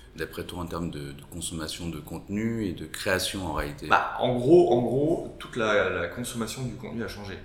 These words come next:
Speaker 2: C'est-à-dire que, je dis n'importe quoi, en deux mille un, je pense que t'achetais encore des C D. euh, va demander maintenant en deux mille dix-huit à un jeune ce que c'est qu'un C D, il saura pas te répondre. Lui, il a, euh, Deezer, <laughs> il a Spotify, il consomme en streaming. Donc, rien que ça a changé.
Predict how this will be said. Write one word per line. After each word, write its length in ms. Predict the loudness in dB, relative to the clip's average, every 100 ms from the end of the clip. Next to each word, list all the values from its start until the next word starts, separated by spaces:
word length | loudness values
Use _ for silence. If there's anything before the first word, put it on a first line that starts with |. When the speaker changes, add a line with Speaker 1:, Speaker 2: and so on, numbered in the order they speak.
| -10
Speaker 2:
C'est-à-dire 260 | -6 -6 -6
que, 80 | -12 -14 -20 -18 -18
je 80 | -14
dis 60 | -12
n'importe 300 | -10 -10 -2
quoi, 360 | 0 0 -2
en 100 | -6 -4
deux 60 |
mille 180 | 0 2
un, 200 | 2 0 -6 -16 -20 -20 -20
je 80 | -18
pense 220 | -10 -10 -10
que 80 |
t'achetais 280 | -8 -8 -6
encore 220 | -4 -2
des 80 | -2
C 160 | -4 -4
D. 240 | -4 -4 -8 -14 -18 -18 -20 -18 -10
euh, 300 | -6 -6 -4
va 100 | -2
demander 320 | -2 -2 -4
maintenant 500 | -6 -6 -6 -8 -8 -10
en 80 | -12
deux 60 | -10
mille 120 | -10
dix-huit 460 | -10 -12 -12 -12 -14 -14
à 160 | -10 -8
un 40 |
jeune 220 | -2 -2 -2 -6
ce 100 | -12
que 80 | -10
c'est 160 | -10
qu'un 140 | -8 -6
C 200 | -6 -2
D, 320 | -2 -2 -4
il 80 | -8
saura 300 | -10 -6 -4
pas 80 | -2
te 100 | -2
répondre. 320 | -4 -4 -2
Lui, 340 | 0 0 -4 -4
il 140 | -4 -2
a, 320 | 0 0 -2
euh, 260 | -4 -6 -6
Deezer, 560 | -8 0 2 4 2 4
<laughs> 120 | 2
il 120 | 2
a 100 | -2
Spotify, 600 | -4 -6 -6 -2 6 8 8 2 -6 -10 -8
il 60 | -2
consomme 340 | 0 2 2
en 40 | 2
streaming. 260 | 2 2
Donc, 160 | 2 -2 -6 -14 -6
rien 260 | 4 6 6
que 100 | 2
ça 200 | 2 4
a 40 |
changé. 340 | 4 2 -2